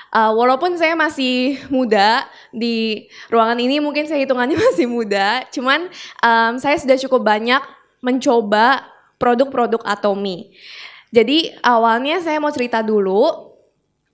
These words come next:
em, kenapa saya bisa ada di sini, bisa menggunakan produk Atomi. Karena saya itu dulunya ada mengalami kerontokan yang sangat parah. Jadi, waktu saya sekitar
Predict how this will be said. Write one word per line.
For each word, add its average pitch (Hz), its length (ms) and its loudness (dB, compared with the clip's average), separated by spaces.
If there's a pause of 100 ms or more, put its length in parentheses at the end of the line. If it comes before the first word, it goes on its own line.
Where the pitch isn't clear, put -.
em, 233 400 -2
kenapa 254 400 0
saya 294 240 0
bisa 233 480 -2
ada 214 240 0
di 226 80 -2
sini, 269 480 -2
bisa 226 240 -4
menggunakan 214 560 -2
produk 208 320 0
Atomi. 247 720 -2 (480)
Karena 269 480 0 (240)
saya 247 480 0
itu 320 400 0
dulunya 240 640 -2
ada 220 480 0
mengalami 220 480 -2
kerontokan 226 720 -2
yang 240 240 -4
sangat 226 400 -6
parah. 208 400 -2 (640)
Jadi, 220 240 2
waktu 262 320 0
saya 220 560 -2 (400)
sekitar 254 480 -2